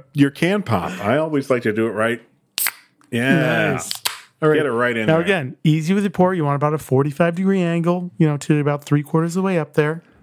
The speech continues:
Speaker 1: That's what she said.
Speaker 2: <laughs> All right.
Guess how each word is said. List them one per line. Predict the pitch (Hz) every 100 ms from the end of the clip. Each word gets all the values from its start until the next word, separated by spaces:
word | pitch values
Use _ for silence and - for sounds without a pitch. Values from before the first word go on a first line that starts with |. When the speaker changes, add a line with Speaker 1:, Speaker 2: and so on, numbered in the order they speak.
| - _ _ _ _ _ _ _ _ _
Speaker 1:
That's | - 87 - - -
what | - -
she | -
said. | - 208 - -
Speaker 2:
<laughs> | - - 214 - - - 214
All | 175
right. | 160 147 143